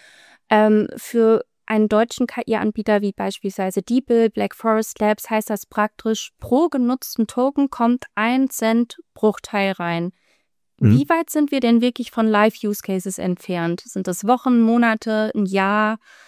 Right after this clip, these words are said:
Speaker 1: Wie kannst du sozusagen da ein bisschen Kontext geben?
Speaker 2: Ja, sehr gerne. Also,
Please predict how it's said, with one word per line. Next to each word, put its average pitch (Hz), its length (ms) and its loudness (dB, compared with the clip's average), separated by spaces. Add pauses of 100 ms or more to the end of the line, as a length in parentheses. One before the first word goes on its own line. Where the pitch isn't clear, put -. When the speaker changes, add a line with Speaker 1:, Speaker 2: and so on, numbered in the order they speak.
(260)
Speaker 1:
Wie 208 200 0 (360)
kannst - 340 -4
du 208 60 -2
sozusagen 190 540 -4
da 180 140 -4
ein 185 100 -2
bisschen - 280 -8
Kontext - 440 -6
geben? 180 320 -4 (380)
Speaker 2:
Ja, 120 140 -6 (140)
sehr 127 180 -6
gerne. 113 260 -6 (800)
Also, 165 400 -2